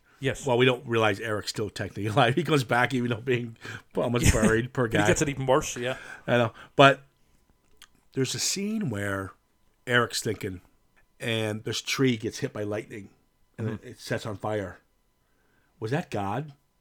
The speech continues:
Speaker 1: I
Speaker 2: Telling
Speaker 1: think that was, um,
Speaker 2: Was that God telling him, "You need to do this"?
Speaker 1: No, I, I don't know. Well, possibly. I mean, that's one interpretation. Uh, but it's basically, he's a mechanic. So, right, right, see, just to explain all of this, see, earlier in the film at the start,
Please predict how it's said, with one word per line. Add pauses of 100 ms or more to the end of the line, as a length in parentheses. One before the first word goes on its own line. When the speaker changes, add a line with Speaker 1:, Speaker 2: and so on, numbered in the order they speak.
(640)
Speaker 1:
I
Speaker 2:
Telling
Speaker 1:
think
that
was, (420)
um,
Speaker 2:
Was
that
God
telling
him, (920)
"You
need
to
do
this"? (800)
Speaker 1:
No,
I,
I
don't
know.
Well,
possibly.
I
mean,
that's
one
interpretation. (360)
Uh,
but
it's
basically,
he's
a
mechanic. (340)
So, (100)
right, (540)
right,
see,
just
to
explain
all
of
this,
see,
earlier
in
the
film
at
the
start,